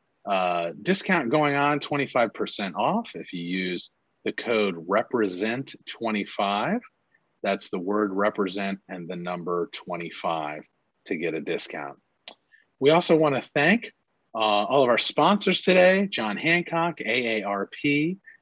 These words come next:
and Dykema. Without their support of July fourth, um, at the National Archives, it would not be possible. And of course, all of you who are members, uh, who support and, and help the foundation throughout the year with our programs and civics outreach. If you're not a member, you can visit archives foundation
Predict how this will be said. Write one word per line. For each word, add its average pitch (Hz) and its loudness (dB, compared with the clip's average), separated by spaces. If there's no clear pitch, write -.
and 87 -8
Dykema. 151 2
Without 120 2
their 120 0
support 120 -2
of 104 -4
July 117 2
fourth, 117 2
um, 95 -2
at 110 -2
the 107 -4
National 110 -2
Archives, 104 0
it 95 -4
would 87 -2
not 85 -2
be 87 -8
possible. 90 -4
And 95 -6
of - -18
course, 151 0
all 170 6
of 170 6
you 170 6
who 151 2
are 127 2
members, 190 4
uh, 92 0
who 110 0
support 135 0
and, 101 -8
and 101 -4
help 139 -2
the 113 -6
foundation 117 0
throughout 101 2
the 98 -2
year 98 2
with 92 -2
our 85 0
programs 110 -2
and 87 -10
civics 98 -4
outreach. 90 -4
If - -20
you're 110 -4
not 131 4
a 139 4
member, 123 0
you 156 0
can 95 -14
visit 107 -2
archives 131 -2
foundation 104 -2